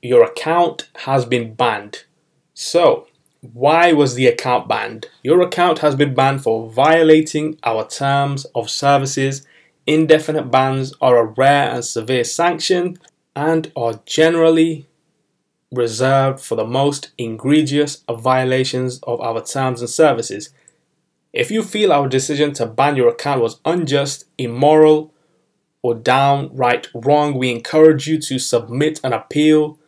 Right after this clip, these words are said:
Please send an email to contact at truesocial dot com. In the subject line, please write "appeal"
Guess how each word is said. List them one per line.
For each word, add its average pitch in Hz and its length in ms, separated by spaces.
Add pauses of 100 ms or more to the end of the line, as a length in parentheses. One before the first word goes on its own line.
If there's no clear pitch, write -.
(360)
Please 165 320
send 147 480
an 123 140
email 139 400
to 127 560 (320)
contact - 840
at 135 240 (160)
truesocial 131 640
dot 107 200
com. 139 300
In 120 120
the 117 60
subject 135 460
line, 131 360
please 117 360
write 135 380
"appeal" 185 640